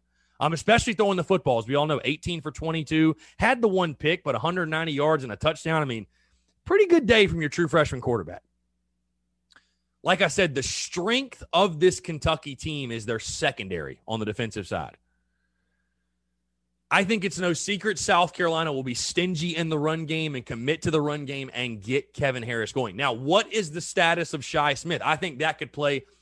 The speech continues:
a huge role in this game. Again, especially when we're talking about our true freshman quarterback and Luke Doty. The more weapons you can get him, the better. I mean, obviously, it's just gonna help the kid out.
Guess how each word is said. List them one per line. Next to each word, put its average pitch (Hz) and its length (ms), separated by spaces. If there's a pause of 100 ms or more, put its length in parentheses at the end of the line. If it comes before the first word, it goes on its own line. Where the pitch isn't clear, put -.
(240)
a 185 140
huge 262 580
role 143 280
in 113 60
this 104 140
game. 78 240 (160)
Again, 180 180
especially 208 380
when 185 60
we're 185 60
talking 175 240
about 160 120
our 151 80
true 180 220
freshman 170 360
quarterback 165 480
and 147 100
Luke 147 200
Doty. 143 320 (800)
The 143 80
more 220 240
weapons 233 440
you 214 120
can 180 160
get 226 180
him, 269 300 (560)
the 120 80
better. 127 300 (460)
I 131 100
mean, 127 100
obviously, 131 320
it's - 80
just 135 100
gonna 139 140
help 156 240
the 131 80
kid 127 220
out. 139 200